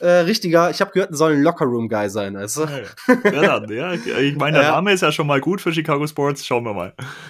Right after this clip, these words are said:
Speaker 1: Er ist, äh, tatsächlich der originale Bill Murray, ist ja auch, äh, Chicago-Fan. Ich, wir müssen demnächst mal so,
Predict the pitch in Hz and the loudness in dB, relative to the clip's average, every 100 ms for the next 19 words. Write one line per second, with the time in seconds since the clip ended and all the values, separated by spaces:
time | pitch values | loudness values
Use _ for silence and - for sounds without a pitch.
0 | 131 _ 240 262 214 - 180 175 170 190 | -20 _ -2 0 0 0 -2 -2 -4 -4
1 | 196 214 - 165 156 160 - 147 147 135 | -4 -6 0 2 4 0 0 -2 0 2
2 | 151 185 185 190 196 202 180 - 202 - | 2 2 0 0 0 0 -2 -2 -6 -4
3 | 175 180 - 160 165 160 190 196 127 - | -2 -2 -4 -4 -4 -6 -4 -4 -4 -8
4 | 101 104 107 120 123 160 - 160 165 165 | -10 -10 -12 -10 -10 -8 -6 -4 -4 -4
5 | 170 139 139 139 143 | -4 -2 0 0 -2